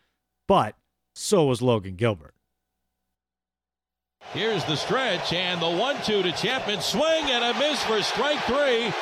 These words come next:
Speaker 2: and that's it for the A's. Strikeout number three for Logan Gilbert. He gets Harrison and Chapman here in the second. He got Marte in the first. What a start for the kid,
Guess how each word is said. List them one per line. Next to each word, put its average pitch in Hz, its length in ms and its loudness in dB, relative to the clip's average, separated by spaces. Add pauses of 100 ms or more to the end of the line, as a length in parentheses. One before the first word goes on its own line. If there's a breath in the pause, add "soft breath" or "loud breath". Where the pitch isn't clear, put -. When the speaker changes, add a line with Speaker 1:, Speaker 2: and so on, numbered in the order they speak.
(140)
Speaker 2:
and 208 240 -2
that's 262 300 0
it 262 160 2
for 233 160 0
the 233 200 2
A's. 269 360 2
Strikeout 220 680 -2
number 247 320 0
three 208 540 0 (320)
for 170 100 0
Logan 214 600 0
Gilbert. 226 340 0
He 190 100 0
gets 170 280 -2
Harrison 214 640 0 (260)
and 240 260 -2
Chapman 214 440 -2
here 196 140 0
in 180 80 -2
the 165 100 -2
second. 240 400 -2
He 190 60 0
got 165 220 -2
Marte 233 320 -2
in 220 520 0
the 175 100 -2
first. 196 380 -2
What 220 160 0
a 170 40 0
start 202 360 -2
for 175 100 -4
the 165 120 -2 (100)
kid, 165 300 0